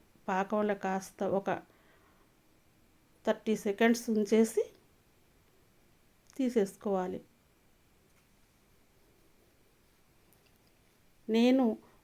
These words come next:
ఒకటి పావు కప్పు కాను కప్పు షుగర్ తీసుకున్నానండి పాకానికి. చూసారుగా చక్కగా ఇలా తీసేసుకోవాలి. చక్కగా మనం రెండు రకాలుగా చేసుకోవచ్చు.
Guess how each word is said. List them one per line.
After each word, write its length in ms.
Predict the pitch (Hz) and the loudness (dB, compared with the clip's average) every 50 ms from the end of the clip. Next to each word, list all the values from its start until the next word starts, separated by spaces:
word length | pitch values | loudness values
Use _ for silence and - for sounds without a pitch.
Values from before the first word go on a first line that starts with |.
| _ | _
ఒకటి 460 | 208 214 214 247 247 247 269 262 254 240 | -2 2 2 2 4 4 4 4 4 2
పావు 340 | 247 - 233 220 220 220 | 4 4 6 8 8 8
కప్పు 460 | 220 - - 208 202 - - 269 254 - - | 6 4 2 0 0 0 -4 -4 -4 0 2
కాను 240 | 233 226 220 254 330 | 4 6 6 6 6
కప్పు 420 | 330 - - 214 220 - - 311 | 4 4 2 0 0 0 0 0
షుగర్ 400 | 294 - - 247 226 247 247 247 | 0 2 2 6 8 8 8 8
తీసుకున్నానండి 800 | - 226 220 220 - - - 208 214 214 208 208 208 202 202 202 | 4 0 0 0 -2 -4 0 2 2 4 4 4 4 4 4 2
పాకానికి. 800 | 202 - 202 190 190 190 - 202 196 190 175 175 - 175 170 - - _ _ _ _ _ _ _ _ _ _ _ _ _ _ _ _ _ _ _ _ _ _ _ _ _ _ _ _ _ _ - _ _ _ _ _ _ - | 2 2 0 0 0 0 0 2 2 2 2 0 -2 -6 -10 -10 -14 _ _ _ _ _ _ _ _ _ _ _ _ _ _ _ _ _ _ _ _ _ _ _ _ _ _ _ _ _ _ -20 _ _ _ _ _ _ -2
చూసారుగా 420 | 226 220 - - 220 226 240 277 302 | -2 -2 0 -2 -2 0 0 0 -2
చక్కగా 480 | 302 - 214 190 - - 214 226 247 | -2 -4 -6 -6 -8 -10 -8 -4 -2
ఇలా 260 | 254 233 202 202 196 | 0 0 2 0 0
తీసేసుకోవాలి. 1080 | 196 - 202 208 196 - 196 202 - - - - 202 202 196 202 208 240 349 480 508 - - _ _ _ _ _ _ _ _ _ _ _ _ _ _ _ _ _ _ _ _ _ _ _ _ _ _ _ _ _ _ _ _ _ _ _ _ _ _ _ _ _ _ _ _ _ _ _ _ _ _ _ _ _ _ _ _ _ _ _ _ _ - - - 220 | -2 -2 -4 -4 -2 -2 -4 -4 -6 -8 -8 -6 -6 -4 -4 -2 0 2 0 0 0 -4 -10 _ _ _ _ _ _ _ _ _ _ _ _ _ _ _ _ _ _ _ _ _ _ _ _ _ _ _ _ _ _ _ _ _ _ _ _ _ _ _ _ _ _ _ _ _ _ _ _ _ _ _ _ _ _ _ _ _ _ _ _ _ -10 -2 -2 -2
చక్కగా 280 | 214 - - 220 220 | -2 0 0 0 2
మనం 240 | 214 214 208 208 208 | 2 2 2 2 2
రెండు 300 | 208 208 202 214 202 220 | 2 2 2 2 2 2
రకాలుగా 420 | 220 220 240 226 226 220 220 220 220 - | 2 2 2 2 2 2 0 0 -2 -4
చేసుకోవచ్చు. 800 | 208 202 196 - - - 208 208 208 208 - - 285 320 403 | -6 -8 -8 -8 -8 -6 -4 -4 -6 -6 -8 -4 -2 -2 -2